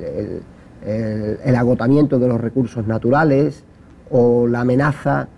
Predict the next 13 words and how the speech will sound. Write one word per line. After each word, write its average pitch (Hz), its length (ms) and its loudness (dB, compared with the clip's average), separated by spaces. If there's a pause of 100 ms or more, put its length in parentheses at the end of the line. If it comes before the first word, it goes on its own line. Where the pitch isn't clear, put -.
(280)
eh, 117 720 0 (100)
ante 127 280 2
la 120 100 -2
preservación, 117 920 0 (400)
problemas 123 320 0
de 131 60 4
la 117 80 0
preservación 117 600 0
del 110 120 2
planeta, 123 440 0
del 113 140 0
medio 113 240 -2
ambiente, 117 560 0